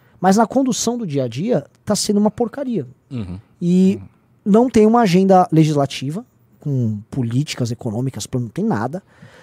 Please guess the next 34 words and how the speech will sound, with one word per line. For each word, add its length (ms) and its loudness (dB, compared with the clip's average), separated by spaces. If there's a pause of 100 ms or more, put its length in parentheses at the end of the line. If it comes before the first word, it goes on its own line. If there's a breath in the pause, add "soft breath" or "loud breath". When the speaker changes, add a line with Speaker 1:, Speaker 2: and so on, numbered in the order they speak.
(160 soft breath)
Speaker 1:
É, 380 4
a 60 2
gente 180 2
Speaker 2:
E 20 4
o 40 -2
Speaker 1:
viu 120 6
Speaker 2:
que 40 8
Speaker 1:
esse 100 4
Speaker 2:
eles 80 -8
prometeram 560 -4
já 100 -2
foi 140 -10
falso, 480 -14
né? 180 -18
Porque 440 -20 (100)
Speaker 1:
o, 80 -4
o, 640 0
o 40 -4
negócio 280 -2
do 60 0
Speaker 2:
aumento 160 -2
Speaker 1:
imposto. 160 -2
Speaker 2:
do 80 -12
salário 360 -14
mínimo 480 -4
Speaker 1:
Isso. 220 -6
Speaker 2:
foi 100 -20
pífio. 400 -14
Speaker 1:
Dezoito 400 -4
reais. 380 -2
Speaker 2:
Dezoito 180 -12
reais. 420 -18
Speaker 1:
E 240 -4
o 60 4